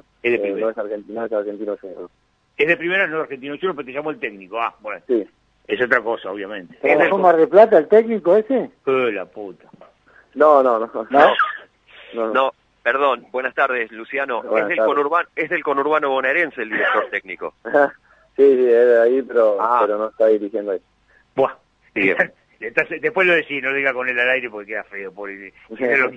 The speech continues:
Speaker 2: <laughs>
Speaker 1: no lo quiere decir, no lo atormentemos más. Si no, la próxima vez que lo llamemos no nos va a dar una nota, un pito.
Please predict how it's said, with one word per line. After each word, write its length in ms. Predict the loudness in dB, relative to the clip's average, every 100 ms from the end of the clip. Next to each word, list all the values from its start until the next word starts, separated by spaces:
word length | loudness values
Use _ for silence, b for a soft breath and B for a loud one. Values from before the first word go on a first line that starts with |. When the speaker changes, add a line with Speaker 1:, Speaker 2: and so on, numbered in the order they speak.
| -12
Speaker 2:
<laughs> 160 | -20 -6
Speaker 1:
no 120 | 0
lo 140 | 2 2
quiere 200 | 2 0
decir, 260 | 0 -2
no 60 | -2
lo 80 | -2
atormentemos 440 | -2 -4 -2 0
más. 140 | 0
Si 80 | 0
no, 180 | -2 -2 -4
la 180 | -2 0
próxima 200 | 0 0
vez 80 | 2
que 40 |
lo 160 | 0 0
llamemos 380 | 0 0 -2 -2
no 80 | 0
nos 120 | 2
va 100 | 4
a 20 |
dar 120 | 4
una 100 | 2 -2
nota, 160 | -2 -6
un 100 | -4
pito. 340 | -6 -4 -6